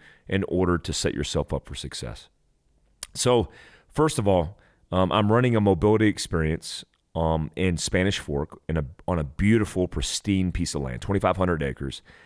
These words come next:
very beautiful, where we can isolate and do this whole mobility experience where we do overland driving, off-road tactics and techniques, self-defense and security,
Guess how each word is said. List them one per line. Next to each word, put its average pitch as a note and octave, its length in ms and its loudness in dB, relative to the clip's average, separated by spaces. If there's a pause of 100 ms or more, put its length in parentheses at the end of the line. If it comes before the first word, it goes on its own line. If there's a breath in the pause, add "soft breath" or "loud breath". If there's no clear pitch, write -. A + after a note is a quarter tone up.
(300 soft breath)
very G#2 360 4
beautiful, D#2 500 -2 (340 soft breath)
where F#2 140 0
we F#2 80 2
can F2+ 220 0
isolate F2 800 -2
and E2 160 -2
do F2+ 260 4
this D#2+ 240 -2
whole A#2 380 2
mobility F#2 480 2
experience E2 680 -2 (220)
where E2 160 -2
we E2 80 0
do D2 180 -4
overland C#2+ 460 -4
driving, F#2+ 580 0 (580 soft breath)
off-road F#2 480 2
tactics F2 640 -4
and C2+ 140 -8
techniques, G2+ 720 -2 (340 soft breath)
self-defense F2 760 0
and C#2 120 -10
security, G#2+ 800 2